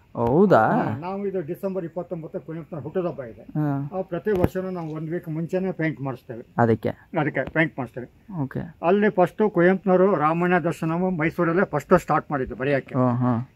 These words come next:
Speaker 2: ಇಲ್ಲಿ ಬಂದು ಸ್ವಲ್ಪ ಬರ್ದಿದ್ದಾರೆ.
Speaker 1: ಹ್ಮ್.
Speaker 2: First ಗೌ-, central government ಇಂದ ಈ ರಾಮಾಯಣ ದರ್ಶನಕ್ಕೆ first ದಾನಪೀಠ ಪ್ರಶಸ್ತಿ ಸಿಕ್ಕಿದೆ.
Speaker 1: ಹೌದು.
Speaker 2: ಅದಕ್ಕೆ ಅದು ದಾನಪೀಠ ಅಂತ ಅದು ಹೆಸರು ಬಂತು.
Speaker 1: ಓ, ಅದೇನಾ ದಾನಪೀಠ?
Speaker 2: ಹಾ, ಇದೆ ದಾನಪೀಠ. ಇದು ಕವಿಶೈಲಕ್ಕೆ
Speaker 1: ಕವಿಶೈಲದ
Speaker 2: ಸಮಾಧಿ ಸರ್.
Speaker 1: ಧ್ಯಾನಪೀಠ.
Speaker 2: ಹಾ.
Speaker 1: ಆ ಕಡೆ ಇರೋದು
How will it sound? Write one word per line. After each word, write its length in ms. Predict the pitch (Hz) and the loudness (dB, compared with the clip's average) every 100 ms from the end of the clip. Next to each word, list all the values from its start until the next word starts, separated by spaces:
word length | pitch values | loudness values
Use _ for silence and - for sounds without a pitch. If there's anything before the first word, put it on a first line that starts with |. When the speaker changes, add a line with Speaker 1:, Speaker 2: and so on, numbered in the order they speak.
| - | 0
Speaker 2:
ಇಲ್ಲಿ 240 | 180 214 | 4 4
ಬಂದು 320 | 170 185 180 | 4 2 2
ಸ್ವಲ್ಪ 240 | 190 226 175 | 2 0 0
ಬರ್ದಿದ್ದಾರೆ. 500 | 143 147 160 127 110 | 0 0 0 -2 -6
Speaker 1:
ಹ್ಮ್. 480 | - 135 127 123 131 | -4 0 2 0 0
Speaker 2:
First 500 | 180 - 220 233 240 _ - 160 | -2 0 0 0 -4 _ -12 -2
ಗೌ-, 240 | 156 151 | 0 0
central 300 | 160 156 190 | -2 2 2
government 380 | 170 170 160 143 | 4 0 -2 -4
ಇಂದ 400 | 165 185 226 185 | -4 -4 -4 -6
ಈ 120 | 151 | -4
ರಾಮಾಯಣ 420 | 135 139 160 175 165 | 0 2 2 0 -2
ದರ್ಶನಕ್ಕೆ 400 | 160 - 147 147 202 | -4 -4 -6 -4 -6
first 320 | 165 - 190 185 185 - - | -6 -4 0 0 -2 -10 -4
ದಾನಪೀಠ 400 | 151 156 156 151 | 0 0 -2 -4
ಪ್ರಶಸ್ತಿ 540 | 143 151 131 151 147 - | -4 -4 -2 -2 -4 -8
ಸಿಕ್ಕಿದೆ. 400 | 131 120 - - | -10 -12 -14 -10
Speaker 1:
ಹೌದು. 380 | 120 113 120 160 | -8 -8 -4 0
Speaker 2:
ಅದಕ್ಕೆ 220 | 175 202 | 0 0
ಅದು 260 | 202 139 139 | -2 -2 -2
ದಾನಪೀಠ 460 | 143 156 147 135 | -2 -2 -4 -6
ಅಂತ 160 | 131 127 | -6 -8
ಅದು 180 | 135 202 | -8 -8
ಹೆಸರು 280 | 127 - 127 | -10 -8 -10
ಬಂತು. 420 | 110 - - 131 | -10 -14 -8 -4
Speaker 1:
ಓ, 120 | 120 | 0
ಅದೇನಾ 340 | 120 135 147 | 2 4 4
ದಾನಪೀಠ? 540 | 127 120 123 120 120 123 | 4 4 2 0 -2 0
Speaker 2:
ಹಾ, 260 | 151 147 | 0 2
ಇದೆ 120 | 117 127 | -2 -4
ದಾನಪೀಠ. 600 | 139 143 131 135 175 208 | -8 -10 -14 -16 -12 -10
ಇದು 140 | 196 | -10
ಕವಿಶೈಲಕ್ಕೆ 920 | 175 180 165 147 143 - 220 175 - | -10 -10 -12 -14 -16 -16 -16 -16 -2
Speaker 1:
ಕವಿಶೈಲದ 720 | - 170 196 180 165 143 135 | 6 8 8 6 4 4 2
Speaker 2:
ಸಮಾಧಿ 300 | 175 233 - | 0 -2 -4
ಸರ್. 320 | - _ - 127 | -18 _ -4 2
Speaker 1:
ಧ್ಯಾನಪೀಠ. 580 | 131 131 120 120 110 | 4 4 2 -2 -2
Speaker 2:
ಹಾ. 160 | 110 - | -4 2
Speaker 1:
ಆ 180 | 127 175 | 8 8
ಕಡೆ 240 | 190 185 | 10 10
ಇರೋದು 340 | 170 160 196 | 10 10 8